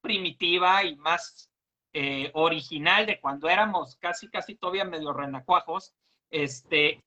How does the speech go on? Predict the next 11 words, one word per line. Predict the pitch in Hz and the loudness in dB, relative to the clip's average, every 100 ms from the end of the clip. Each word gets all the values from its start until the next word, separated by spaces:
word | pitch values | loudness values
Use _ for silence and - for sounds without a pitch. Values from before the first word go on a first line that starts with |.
| _ | _
es | 196 208 | -4 -2
ese | 240 247 | -4 -8
cerebro | - 208 180 180 180 - | -6 -2 0 0 -4 -8
que | 190 | -6
reacciona | 175 151 - - 202 220 233 208 | -4 -6 -8 -12 0 2 2 0
a | |
lo | 170 | -6
diferente | 156 131 131 131 127 135 131 | -8 -10 -10 -8 -8 -12 -14
y | 175 175 | -12 -8
se | 185 | -4
reacciona | 170 165 165 - 233 247 214 175 | -2 -2 -4 -4 0 2 2 -2